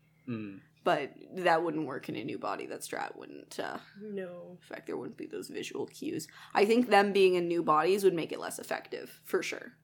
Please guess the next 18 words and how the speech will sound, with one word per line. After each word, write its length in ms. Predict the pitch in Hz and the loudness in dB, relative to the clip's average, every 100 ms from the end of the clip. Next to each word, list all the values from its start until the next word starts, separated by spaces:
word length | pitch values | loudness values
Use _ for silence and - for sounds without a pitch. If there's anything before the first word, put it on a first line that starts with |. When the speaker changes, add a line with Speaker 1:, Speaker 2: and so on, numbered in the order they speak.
| _ 123 | _ -8
Speaker 1:
Mm-hmm. 300 | 117 92 90 _ _ _ _ _ _ _ _ _ _ - | -6 -6 -12 _ _ _ _ _ _ _ _ _ _ -8
Speaker 2:
Easier 420 | 185 175 165 165 | -4 -2 -2 -6
to 120 | 160 | -6
be 160 | 170 160 | -4 -2
like, 240 | 143 156 | -2 -4
"No, 140 | 165 127 | -6 -4
this 180 | - - | -6 -8
is 100 | - | -10
a 60 | |
trick, 260 | - - - | -8 -10 -10
this 160 | - - | -14 -12
is 140 | - | -14
a 40 | - | -12
trap." 380 | - - - - _ _ _ _ _ _ _ _ _ _ _ _ _ _ _ _ _ _ _ _ _ _ _ _ _ _ _ _ _ _ | -8 -8 -8 -16 _ _ _ _ _ _ _ _ _ _ _ _ _ _ _ _ _ _ _ _ _ _ _ _ _ _ _ _ _ _
Crick, 220 | - - - | -12 -10 -10
crack, 220 | - - | -14 -12
patty 180 | - 185 | -6 -6
whack. 240 | - - | -6 -16